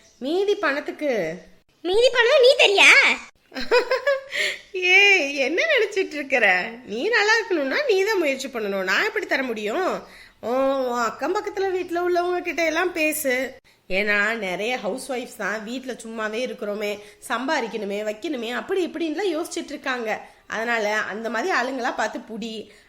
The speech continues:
Speaker 1: அப்படி இப்படின்னு சொல்லி நம்ம ஸ்கீம்ல சேர வை. அது மூலியமா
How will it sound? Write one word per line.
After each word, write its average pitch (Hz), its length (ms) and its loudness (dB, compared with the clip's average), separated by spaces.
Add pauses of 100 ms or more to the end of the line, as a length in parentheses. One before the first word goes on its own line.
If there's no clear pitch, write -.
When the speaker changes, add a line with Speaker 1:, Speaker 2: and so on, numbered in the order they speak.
(100)
Speaker 1:
அப்படி - 360 -2 (200)
இப்படின்னு 349 460 -2
சொல்லி 311 280 -4
நம்ம 311 220 -2
ஸ்கீம்ல 302 480 -2
சேர 247 340 -2
வை. 196 160 -4 (380)
அது 277 220 2
மூலியமா 494 440 2